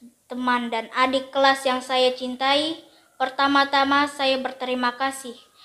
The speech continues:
kepada Allah Subhanahu wa Ta'ala atas kehadiratnya, serta semua rahmat yang telah diberikan pada hari ini, sehingga kami dapat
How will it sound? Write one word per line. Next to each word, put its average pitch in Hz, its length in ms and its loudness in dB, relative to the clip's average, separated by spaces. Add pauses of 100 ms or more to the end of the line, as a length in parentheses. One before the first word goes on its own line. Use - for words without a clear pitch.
(100)
kepada 240 540 -4
Allah 302 400 4
Subhanahu 269 420 0
wa 254 140 2
Ta'ala 240 640 2
atas 247 420 -8
kehadiratnya, 247 960 -4 (540)
serta 285 480 2
semua 254 480 2
rahmat 294 420 2
yang 254 240 -6
telah 311 300 2
diberikan 240 720 -2 (140)
pada 254 260 4
hari 226 400 -2
ini, 220 240 -14 (240)
sehingga 247 680 -2
kami 254 480 -2
dapat 233 400 -2